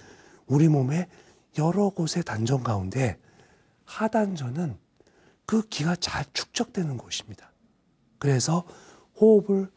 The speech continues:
꾸준히 함으로써 내 기를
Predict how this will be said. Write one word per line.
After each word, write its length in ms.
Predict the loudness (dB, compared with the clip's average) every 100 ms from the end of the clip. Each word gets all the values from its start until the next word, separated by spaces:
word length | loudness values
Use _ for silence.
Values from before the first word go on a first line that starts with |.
| _ _ _
꾸준히 1000 | -4 -2 -2 -2 -4 -4 -4 -2 -2 -4 -8 _ _ -6
함으로써 680 | -2 0 0 -2 -2 -4 _ _ _ _ _ _ _ _ _ _ _
내 380 | 0 2 0 -6 _ _ -4
기를 400 | -2 0 -2